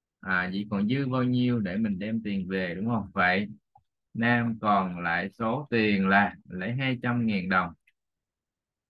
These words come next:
Mình trừ cho sáu mươi lăm ngàn đồng. Cái này mình nhẩm vẫn được mà, đúng không? Còn lại một trăm ba mươi lăm ngàn đồng.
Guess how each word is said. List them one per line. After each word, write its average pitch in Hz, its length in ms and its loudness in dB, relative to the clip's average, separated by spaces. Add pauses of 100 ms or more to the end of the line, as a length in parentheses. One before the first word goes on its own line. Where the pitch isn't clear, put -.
(200)
Mình 107 240 -2
trừ 113 240 4
cho 110 100 -4
sáu 127 260 2
mươi 147 120 -4
lăm 117 240 2
ngàn 95 240 -2
đồng. 87 180 -2 (920)
Cái - 80 -8
này 113 100 0
mình 107 180 0
nhẩm 104 280 2
vẫn 143 160 -6
được 104 220 -2
mà, 104 80 -2
đúng 123 160 -2
không? 135 200 -2 (880)
Còn 104 180 2
lại 98 120 2
một 113 100 0
trăm 120 200 4
ba 117 140 4
mươi 113 100 2
lăm 110 200 2
ngàn 95 240 -4
đồng. 87 180 0